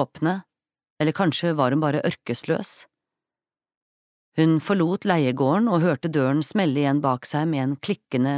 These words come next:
metallisk lyd. Det regnet fortsatt. Store dråper plasket mot betonghellene som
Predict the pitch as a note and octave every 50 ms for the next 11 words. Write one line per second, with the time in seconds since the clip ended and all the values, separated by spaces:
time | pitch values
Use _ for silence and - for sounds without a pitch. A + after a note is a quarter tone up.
0 | D3 D#3 D#3 - - C#3 A#2+ B2 C#3 C#3+ - - - D3+ B2+ B2 B2+ - - -
1 | _ _ _ _ _ _ _ _ _ _ _ _ _ _ _ _ _ _ _ _
2 | _ _ _ _ _ _ _ _ _ _ E3 E3+ F3 F3 E3 C#3+ A#2 B2+ E3+ -
3 | - - D#3 - - - - - - - - - _ _ _ _ _ _ _ _
4 | - - - A3 G3+ D#3+ C3 B2 D#3 E3+ D#3+ F3+ D#3+ B2+ - - - E3 E3+ -
5 | - - G3 F3+ - - - - - D#3 - E3 D#3 D3 - - C3+ - D#3 C#3
6 | B2 B2 C3 D3 C#3 C#3 C#3+ D#3 E3+ E3+ - E3